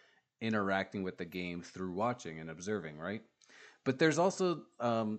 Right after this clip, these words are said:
you know, we talked a lot last season about narrative structure, and we kind of touched on, like, this, uh, this deeper level of understanding of the game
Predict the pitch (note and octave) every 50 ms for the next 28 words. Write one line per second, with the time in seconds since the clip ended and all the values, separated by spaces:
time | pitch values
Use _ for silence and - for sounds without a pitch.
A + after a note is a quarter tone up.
0 | - - C3 B2+ B2 A#2+ D3 D#3 - - D#3+ E3 D#3 - D3 C3 B2 A#2+ A2+ F#2+
1 | G2+ G2 G2 G2+ - - - D3 C3 A#2+ A2 F#2+ F2 E2+ F#2 F2+ F2+ F2+ F#2+ F#2+
2 | G2 G#2 G#2 G#2 F#2+ E2+ D#2+ D2+ - - - - E2 - - - D#2+ D2+ F2 A2+
3 | - _ _ _ _ _ _ _ _ _ _ _ _ _ _ - _ _ _ -
4 | G2 G#2+ A2 G#2+ G#2+ G#2+ G#2 G#2+ A2 B2 C#3+ C#3+ - D#3+ G3+ G#3+ G#3+ - - -
5 | D#3 C#3+ C#3 - - C3+ A#2 A2+ A#2 A2+ G#2+ G#2 G2+ G2 - - G#2+ G2+ F#2+ -
6 | - - - _ _ _ - - - - _ _ _ - G#2 G#2 G2 G2 G2 A2
7 | A2 A2 - - - C3 C#3+ D3 - C#3+ B2+ A2+ A2+ A2 A2 G#2+ G#2+ G#2+ G2+ G2+
8 | G2+ F#2+ - - F#2+ F#2+ F#2 F#2 G2 F#2+ F#2+ F2 F2 - - - G#2+ G#2 G#2+ G#2+
9 | G2+ F2+ E2+ D#2+ D2 E2+ D#2 C#2+ D#2+ D#2 D#2 D#2 D#2 D#2 D2+